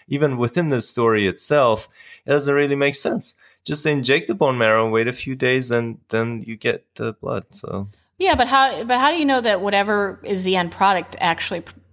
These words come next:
Speaker 2: protects against radioactivity? Wh-, like, what if Abby
Speaker 1: Well,
Speaker 2: does
Speaker 1: put it under a microscope. If it's night blood, it's night blood. It does whatever night blood does.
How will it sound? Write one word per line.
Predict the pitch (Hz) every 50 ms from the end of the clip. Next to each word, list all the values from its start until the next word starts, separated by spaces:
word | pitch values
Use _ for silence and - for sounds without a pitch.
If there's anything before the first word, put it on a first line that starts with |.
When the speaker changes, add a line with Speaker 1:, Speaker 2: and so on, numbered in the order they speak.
| _ -
Speaker 2:
protects | - - 180 - 185 160 160 - -
against | 165 165 170 151 156 - - - - - - - _ _ -
radioactivity? | 185 175 180 170 165 165 160 147 151 - 190 175 175 151 151 160
Wh-, | - 160 170 -
like, | 190 185 180 180 196
what | 202 226
if | 240 240 240 - - - - -
Abby | - 196 - 127
Speaker 1:
Well, | 135 - -
Speaker 2:
does | 202 185 170 165
Speaker 1:
put | 175
it | 180 175
under | 170 165 165 165 165 160
a |
microscope. | 147 123 123 139 165 - 208 185 - - - - 92 92 95 92
If | 101 101 -
it's | 110 101 - -
night | 101 98 104 120 120
blood, | - 104 101 101 98 95 - -
it's | 90 92 - - -
night | 95 92 101 127 135 -
blood. | - - 78 73 87 101 - _ - _ - 196
It | - 85
does | 80 90 95 95 92
whatever | 92 92 87 87 90 90 90
night | 87 87 87 87 85 -
blood | 87 85 80 80
does. | 104 101 98 85 78 - -